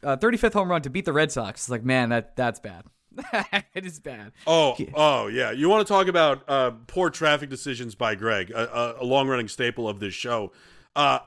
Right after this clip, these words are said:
Speaker 2: guess who didn't check the schedule as he's driving into Boston on Friday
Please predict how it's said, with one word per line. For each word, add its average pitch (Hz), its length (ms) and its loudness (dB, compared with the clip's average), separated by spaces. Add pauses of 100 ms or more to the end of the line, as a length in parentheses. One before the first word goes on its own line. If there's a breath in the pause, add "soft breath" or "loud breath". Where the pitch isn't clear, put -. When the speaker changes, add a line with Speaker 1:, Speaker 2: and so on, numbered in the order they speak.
(400)
Speaker 2:
guess 202 300 4
who 254 120 -2
didn't 202 340 0
check 202 340 0
the 165 100 -2
schedule 185 540 2
as 151 160 0
he's 151 140 -10
driving 175 380 2
into 160 140 -2
Boston 156 440 2
on 131 120 -2
Friday 147 560 2